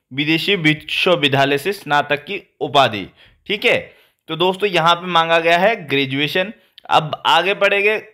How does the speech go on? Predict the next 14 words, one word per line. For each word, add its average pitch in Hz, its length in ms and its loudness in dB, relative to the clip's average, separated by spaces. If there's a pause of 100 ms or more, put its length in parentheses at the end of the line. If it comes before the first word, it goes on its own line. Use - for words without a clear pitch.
(400)
सहायक 180 880 0 (140)
अल्पसंख्यक 196 680 -2 (320)
कल्याण 160 400 4
अधिकारी, 156 520 -2 (640)
कुल 190 160 -2
पोस्टें 185 460 -2
हैं 180 180 2 (160)
पाँच, 170 440 0 (380)
जिसमें 160 340 -6
कि 160 160 -6
जनरल 156 440 2
की 175 160 -2
है 156 220 4
तीन, 214 360 -6